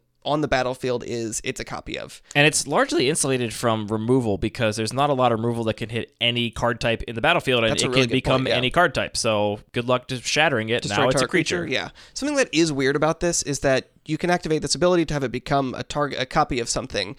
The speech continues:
Speaker 1: but it doesn't retain that copy ability. Uh, so you can either just activate this once, or potentially you can do some tricky stuff of stacking up multiple activations. So if
Speaker 2: If you
Speaker 1: there's
Speaker 2: wanna
Speaker 1: something
Speaker 2: get, yeah.
Speaker 1: relevant, there's, uh, potentially broken stuff you could do there.
Speaker 2: Yeah, I don't know about broken, but definitely cute,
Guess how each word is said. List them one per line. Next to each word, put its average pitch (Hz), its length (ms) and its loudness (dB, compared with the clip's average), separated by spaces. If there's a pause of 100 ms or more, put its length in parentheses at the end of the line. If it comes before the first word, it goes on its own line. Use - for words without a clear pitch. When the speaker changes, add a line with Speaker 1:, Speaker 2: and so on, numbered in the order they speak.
(200)
Speaker 1:
but 156 80 0
it 143 160 -4
doesn't 190 280 2
retain 143 360 -2
that 123 200 -4
copy 131 300 -4
ability. 190 520 0 (200)
Uh, 131 200 0
so 139 120 -2
you 139 120 0
can 139 300 -2 (220)
either 233 240 0
just 202 200 -4
activate 151 380 -2
this 135 180 -4
once, 180 420 0 (360)
or 226 340 4
potentially 180 480 0
you 151 60 -2
can 151 100 -4
do 147 100 -4
some 143 140 -6
tricky 147 260 -6
stuff 135 300 -2
of 123 100 -6
stacking 127 400 -2
up 110 100 -2
multiple 117 300 -4
activations. 90 600 -6
So 104 320 -2 (320)
if 156 160 0
Speaker 2:
If - 60 -2
you 156 60 4
Speaker 1:
there's 127 120 6
Speaker 2:
wanna 127 160 6
Speaker 1:
something - 180 2
Speaker 2:
get, 104 120 2
yeah. 92 160 2
Speaker 1:
relevant, 95 340 -2
there's, 117 320 0
uh, 110 240 -2 (180)
potentially 143 760 -4
broken 117 380 -4
stuff - 280 -4
you - 60 -10
could - 140 -14
do - 140 -8
there. - 260 -10 (140)
Speaker 2:
Yeah, 147 120 2
I - 20 4
don't 240 100 2
know 208 40 2
about 151 200 4
broken, 120 260 4
but 117 100 -4
definitely 220 340 0
cute, - 360 -4